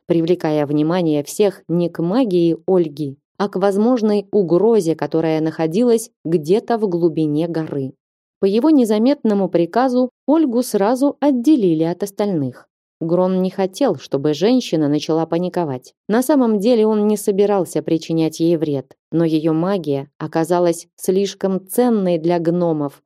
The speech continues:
чтобы оставить её обладателя без какой-либо защиты. Конечно, Грон понимал, что здесь ничто ей не угрожает,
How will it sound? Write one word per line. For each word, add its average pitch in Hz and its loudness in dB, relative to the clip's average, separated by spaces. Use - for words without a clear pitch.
чтобы 165 -2
оставить 202 -2
её 175 2
обладателя 196 0
без 190 0
какой-либо 185 0
защиты. 151 -4
Конечно, 190 0
Грон 185 0
понимал, 185 2
что 156 -4
здесь 196 0
ничто 196 -2
ей 202 2
не 196 2
угрожает, 175 -2